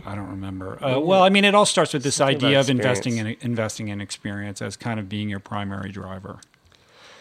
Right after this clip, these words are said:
Speaker 2: Yeah, I mean, that's just because it's something I'm really passionate about.
Speaker 1: Mm-hmm.
Speaker 2: And, you know, when it comes to melding that with the work that I do for money, it's always like,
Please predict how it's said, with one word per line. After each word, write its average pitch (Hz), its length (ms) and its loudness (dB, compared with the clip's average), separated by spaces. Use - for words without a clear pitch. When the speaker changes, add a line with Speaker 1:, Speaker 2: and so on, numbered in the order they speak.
Speaker 2:
Yeah, 180 220 6
I 135 60 2
mean, 135 120 6
that's 143 160 4
just 123 160 -4
because 107 240 -6
it's 113 80 -10
something 101 240 -4
I'm 92 80 -4
really 95 220 -8
passionate 98 500 -2
about. - 400 -12
Speaker 1:
Mm-hmm. 95 160 -8
Speaker 2:
And, 104 400 -4
you 120 80 -4
know, 101 80 -4
when 101 100 -4
it 104 120 -8
comes 107 280 -6
to 107 60 -8
melding 101 460 -6
that 95 200 -6
with 98 140 -10
the 95 80 -8
work 101 260 -10
that 98 100 -4
I 95 40 -4
do 92 160 -6
for 90 180 -8
money, 95 800 -8
it's - 220 -16
always 95 360 -6
like, - 280 -12